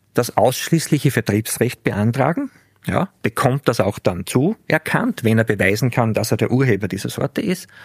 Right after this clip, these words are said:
Äh, aber er darf nicht erzwingen mit diesem Recht, dass der Landwirt das Saatgut nicht am eigenen Hof weiterverwenden darf. Jeder Landwirt darf das eigene Saatgut am eigenen Hof weiterverwenden, so oft er möchte. Und auch jeder andere Züchter,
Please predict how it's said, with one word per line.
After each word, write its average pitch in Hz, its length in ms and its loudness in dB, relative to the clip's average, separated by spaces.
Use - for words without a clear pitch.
Äh, 113 180 0
aber 147 500 0
er 123 120 2
darf 110 380 -2
nicht - 640 0
erzwingen 143 640 2
mit 160 220 0
diesem 143 240 0
Recht, 120 480 -2
dass 113 160 0
der 117 120 2
Landwirt 120 680 0
das 110 160 0
Saatgut 117 400 0
nicht 131 220 0
am 117 100 0
eigenen 101 280 0
Hof 104 180 -2
weiterverwenden 139 580 0
darf. - 180 -2
Jeder 160 300 2
Landwirt 117 560 0
darf 110 240 -2
das - 160 -2
eigene 110 260 0
Saatgut - 400 -2
am 110 80 -2
eigenen 104 320 -4
Hof - 220 -4
weiterverwenden, 180 600 -2
so 117 140 -2
oft 113 180 -4
er - 60 0
möchte. - 360 -4
Und 214 180 2
auch 127 140 2
jeder 143 320 2
andere 147 340 2
Züchter, 208 480 0